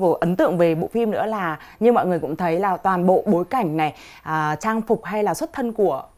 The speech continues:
diễn viên hoàn toàn khác so với những bộ phim khác. Chính vì thế nó cũng là một cái mà, cái hương vị mới, cái món ăn mới cực kỳ lạ lẫm cho khán giả. À, khi tôi biết được cái tổng thể của mọi người là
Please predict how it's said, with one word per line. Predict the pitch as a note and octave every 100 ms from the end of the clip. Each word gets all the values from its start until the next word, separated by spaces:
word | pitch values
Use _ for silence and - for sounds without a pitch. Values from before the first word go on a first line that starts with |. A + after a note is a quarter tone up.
| _
diễn | D3+ F#3+ G3
viên | A#3 A3
hoàn | F#3+ D#3+
toàn | D#3+
khác | D#3 - E4 E4+
so | - A3
với | F#3
những | F3+ G3+
bộ | B3
phim | - G#3+
khác. | A#3+ C#4+ - - - - -
Chính | G#3
vì | A3 B3+
thế | F3+
nó | F#3
cũng | F3+ F3
là | B3
một | F#3+ D3+
cái | - D3+ D3
mà, | G#3 G#3+ D#3+ D3 C#3+ - _ -
cái | G3
hương | A#3
vị | A3 -
mới, | E3+ E3 E3
cái | F3 F3+
món | F3
ăn | G#3+ G#3
mới | F3+ D#3+
cực | G3+ A3+
kỳ | F#3
lạ | E3
lẫm | E3 E3
cho | G3+ G3+
khán | F3
giả. | F3+ A3+ D#3+ G#2+ - - - - -
À, | F3+ F#3+ F3+ F3+ F3+
khi | B3+
tôi | C4+ C4
biết | B3+
được | D4
cái | A3+
tổng | A#3 F3+
thể | F#3+ E3+ C3
của | D#3
mọi | C#3+ D#3+
người | E3 D#3+ D#3
là | D#3 D#3 D3